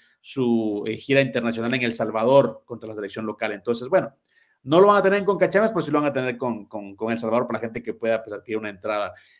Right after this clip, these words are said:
en ese partido que es ya ahora en enero. Eh, y de otra manera es, a menos que los clubes de Costa Rica que están en el, en el, en el otro bracket, en el otro extremo,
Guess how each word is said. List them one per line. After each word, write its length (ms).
en 120
ese 160
partido 380
que 100
es 60
ya 320
ahora 240
en 80
enero. 340
Eh, 380
y 140
de 100
otra 220
manera 500
es, 160
a 60
menos 280
que 120
los 160
clubes 200
de 120
Costa 280
Rica 400
que 60
están 280
en 100
el, 100
en 160
el, 80
en 160
el 120
otro 180
bracket, 420
en 100
el 60
otro 220
extremo, 500